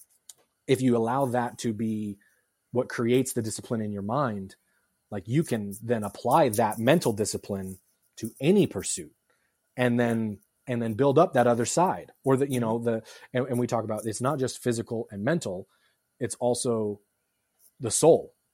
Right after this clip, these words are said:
Speaker 1: right? Like, in our,
Speaker 2: Yeah.
Speaker 1: in our ability to worship and to honor what God gave us, right? Like, that's, it's kind of like this, this little triangle of all of these things that work in conjunction with another. You can't,
Speaker 2: Yeah.
Speaker 1: like, you're always, you're always gonna be a little bit le-,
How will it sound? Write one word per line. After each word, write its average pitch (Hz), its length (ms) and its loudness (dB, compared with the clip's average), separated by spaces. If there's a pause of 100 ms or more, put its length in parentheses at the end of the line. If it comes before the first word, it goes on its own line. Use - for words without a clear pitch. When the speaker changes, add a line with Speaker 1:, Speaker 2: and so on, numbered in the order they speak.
(140)
Speaker 1:
right? 117 300 2
Like, 110 260 -4
in 123 140 0
our, 117 220 2
Speaker 2:
Yeah. - 140 -8
Speaker 1:
in 113 60 -4
our 110 120 -2
ability 113 420 -2
to 104 100 -10
worship 101 460 -4
and 98 300 -10
to - 120 -12
honor 107 380 -6 (360)
what 110 120 -6
God 95 220 -4
gave 117 200 0
us, 98 140 -10
right? 113 100 -6
Like, 104 140 -8
that's, 127 320 0
it's - 160 -6
kind 120 180 -4
of 107 100 -2
like 107 220 -2
this, - 360 -4 (380)
this 113 160 -8
little 110 160 0
triangle 123 600 0
of 95 120 -6
all 113 180 2
of 104 60 -4
these 107 160 -4
things 117 180 -4
that 110 120 -8 (100)
work 131 240 2 (180)
in 123 160 -2
conjunction 113 680 -4
with 101 140 -8
another. 104 400 0
You 95 160 -10
can't, 120 440 -8
Speaker 2:
Yeah. 131 180 -8 (200)
Speaker 1:
like, 107 180 -6
you're 113 100 -8
always, 131 500 4 (200)
you're 131 120 -8
always 131 260 4
gonna 135 180 0
be 123 120 2
a 123 80 4
little 139 240 4
bit 147 160 4
le-, 139 400 0